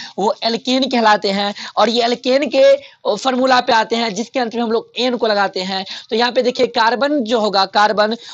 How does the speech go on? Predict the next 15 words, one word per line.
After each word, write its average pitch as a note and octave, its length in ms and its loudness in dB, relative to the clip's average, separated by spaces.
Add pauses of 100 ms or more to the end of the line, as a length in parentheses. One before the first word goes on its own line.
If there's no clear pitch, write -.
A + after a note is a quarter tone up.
(120)
उसमें D4 340 0
और B3 220 4
hydrogen B3 500 2
के C#4+ 80 -4
इसमें B3+ 240 -2
जो A#3 120 -2
संबंध B3+ 420 0
होंगे, A3 300 2 (520)
Hydrogen C4 680 2
सदैव C#4+ 600 4
आपके A#3+ 580 4 (460)
carbon C4 460 6
की D#4 200 0
संख्या A#3 480 2
के G#3 300 2